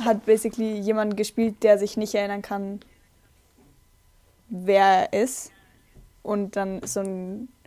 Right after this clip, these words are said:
Gespräch entstanden und das fand ich cool. Und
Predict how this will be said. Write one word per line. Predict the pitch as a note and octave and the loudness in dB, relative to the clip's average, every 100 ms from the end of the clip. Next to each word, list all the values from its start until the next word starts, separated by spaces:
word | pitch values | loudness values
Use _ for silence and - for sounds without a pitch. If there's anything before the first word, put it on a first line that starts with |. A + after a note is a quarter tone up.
| _ _ | _ _
Gespräch | - - G#3 G#3 | -12 -6 -4 -4
entstanden | G#3+ - G#3 G#3 G3 | -6 -8 -8 -8 -10
und | F#3+ | -10
das | - | -12
fand | - | -12
ich | - - | -14 -12
cool. | - G3+ C#4 _ | -8 -8 -10 _
Und | G#3 G3 - | -16 -16 -20